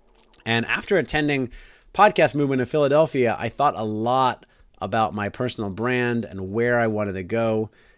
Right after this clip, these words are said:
And I decided that I wanted to, um, phase out this podcast, Entrepreneur Hot Seat, and start something new. I didn't quite know what.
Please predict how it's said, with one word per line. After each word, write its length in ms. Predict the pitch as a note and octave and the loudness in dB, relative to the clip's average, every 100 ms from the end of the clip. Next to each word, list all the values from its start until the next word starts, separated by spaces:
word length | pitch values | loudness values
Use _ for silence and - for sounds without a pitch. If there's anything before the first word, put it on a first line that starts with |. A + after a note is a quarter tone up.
| _ | _
And 400 | F2+ G#2 G#2 G#2 | -6 -4 -2 -2
I 100 | G#2 | -2
decided 640 | G#2 - B2+ C#3 D#3 D#3 | -4 -2 2 4 4 0
that 100 | B2+ | 0
I 100 | A#2+ | 0
wanted 560 | A#2 G#2+ A2+ B2 B2 A2+ | 0 -2 -2 0 -2 -4
to, 560 | - A2 A2 A2 G#2+ G2 _ _ _ _ | -4 -2 0 0 -4 -8 _ _ _ _
um, 640 | G2+ G2+ G2 F#2+ F#2+ G2 - | -6 0 2 2 0 -2 -8
phase 360 | - - D3+ C#3 | -2 6 10 12
out 300 | A#2+ G#2+ - | 10 10 6
this 160 | A2+ - | 2 4
podcast, 500 | G2+ G2 - F#2+ G2 | 2 2 0 -2 -2
Entrepreneur 400 | G2 - G2 F#2 | -6 -6 -6 -4
Hot 200 | G2 F2+ | -4 -6
Seat, 260 | G2 F2 | -6 -6
and 160 | - F#2+ | -8 -10
start 280 | - A2+ F#2+ | -2 -2 -2
something 400 | G#2+ G2+ F2+ F#2 | -4 -4 -4 -4
new. 260 | G2 D#2 | -4 -6
I 80 | C#2 | -6
didn't 260 | G2+ A2+ G#2 | -6 -6 -8
quite 320 | - G#2+ F2 | -6 -4 -4
know 160 | G2+ F#2+ | -6 -8
what. 480 | F2 G2 E2 - | -6 -6 -8 -12